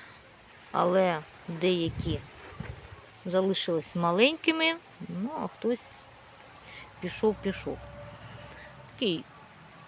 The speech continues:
якийсь грязний колір, негарний. Ось така. Зараз обійду. Тут є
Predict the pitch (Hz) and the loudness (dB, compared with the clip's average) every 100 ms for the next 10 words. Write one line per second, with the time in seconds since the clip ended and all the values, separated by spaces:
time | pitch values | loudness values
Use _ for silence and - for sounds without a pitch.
0 | - - - - - - - - 170 160 | -20 -20 -20 -20 -20 -20 -18 -8 -6 -6
1 | 147 190 175 151 156 - 240 226 190 - | -2 2 2 2 -8 0 2 2 -2 -6
2 | - - - - - - - - - - | -20 -20 -20 -18 -18 -18 -20 -20 -20 -18
3 | - - - - - - 170 170 156 - | -18 -18 -20 -20 -18 -10 -4 -4 -4 -8
4 | - 156 - - - - - - - - | -8 -10 -12 -18 -18 -20 -20 -20 -20 -18
5 | - - - - - - - - - - | -16 -16 -16 -16 -18 -18 -18 -18 -18 -20
6 | - - - - - 349 381 - 254 226 | -20 -20 -20 -18 -8 2 2 4 4 4
7 | 185 175 180 180 - - - - - - | 6 6 4 0 -8 -16 -16 -16 -18 -20
8 | - - - - - - - - 160 165 | -20 -20 -20 -20 -18 -18 -16 -10 -10 -10
9 | - 156 170 247 453 - - - - - | -12 -12 -4 6 6 6 -20 -20 -20 -20
10 | - - 466 - - - - - - - | -20 -20 -20 -20 -20 -20 -20 -18 -18 -18
11 | - - - - - - - - - 311 | -18 -18 -18 -18 -20 -20 -20 -20 -4 2
12 | 302 226 202 202 196 | 2 2 0 4 6